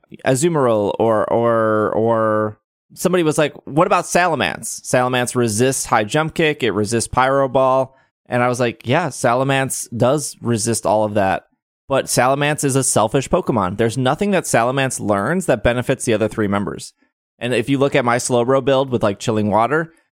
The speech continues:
that benefits everyone on the team. Psychic Terrain benefits all the other Psychic Pokemon on the team. It would, it, like, literally would, like, a slow, the Slowbro build I picked decreases Cinderace's attack. It increases anyone using other psychic attacks.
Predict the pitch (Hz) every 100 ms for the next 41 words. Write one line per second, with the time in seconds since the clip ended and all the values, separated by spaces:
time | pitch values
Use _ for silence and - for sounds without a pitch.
0 | _ 104 104 - 113 113 127 - - 120
1 | 139 139 135 123 120 95 95 _ - -
2 | 117 113 117 131 120 143 170 156 110 117
3 | 135 113 - 98 131 151 143 139 139 127
4 | 123 131 120 117 107 101 - 78 117 160
5 | 185 170 180 160 147 123 151 160 180 180
6 | 165 156 131 123 127 - 123 - 139 139
7 | 139 131 - 139 165 185 175 165 160 147
8 | 143 170 - - _ _ _ _ 104 120
9 | 135 - 160 160 156 127 - - 139 131
10 | 123 117 101 87 127 175 - - _ _
11 | - 113 123 143 139 123 104 120 143 151
12 | 135 123 120 117 107 104 101 101 147 139
13 | 143 156 165 - -